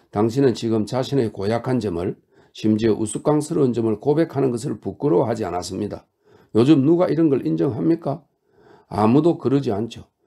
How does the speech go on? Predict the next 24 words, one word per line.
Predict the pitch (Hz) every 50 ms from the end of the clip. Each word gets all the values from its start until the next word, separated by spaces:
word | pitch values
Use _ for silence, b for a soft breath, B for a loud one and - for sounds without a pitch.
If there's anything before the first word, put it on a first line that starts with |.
| b b b
심지어 | b - - 113 117 120 131 113
자신을 | 107 - 120 120 110 120 123 117 104 107
비판할 | - 104 - - 110 113 113 107 101
필요성마저도 | - - - - 165 156 147 170 135 127 127 120 117 110 127 131
느끼지 | 117 113 135 139 - 117 104 113
않게 | 107 113 110 - 95
됐죠. | 85 101 92 85 - - - _ _ _ _ b b b b b b
다른 | b 98 101 110 120 117
모든 | 113 98 101 123 147 156 160 151
사람들처럼 | 143 - 123 117 113 113 113 113 107 - 120 113 107 98 95
되지는 | - 117 120 110 107 101 90
말아요. | 87 110 123 120 92 85 - - - _ _ _ _ _ _ b b b b b b b b
비록 | - 135 131 117 -
당신 | - 107 110 110 110 127 120
혼자만이 | 110 131 175 170 143 131 120 117 113 107 104
그렇지 | - 110 120 139 135 - 143 -
않은 | 98 110 123 127
자로 | 127 127 117 113
남게 | 101 95 90 98 107 104 127 127
될지라도 | 135 160 165 160 - 127 101 95 92 - 85 - _ _ _ b b b b b b b
어쨌거나 | 107 101 - 143 127 135 - 139 151 156 151 - _ _ _ -
그렇게 | - 139 143 139 135 113 107
되지는 | - 135 135 123 113 104 95
말아야죠. | 95 113 127 123 95 92 90 - -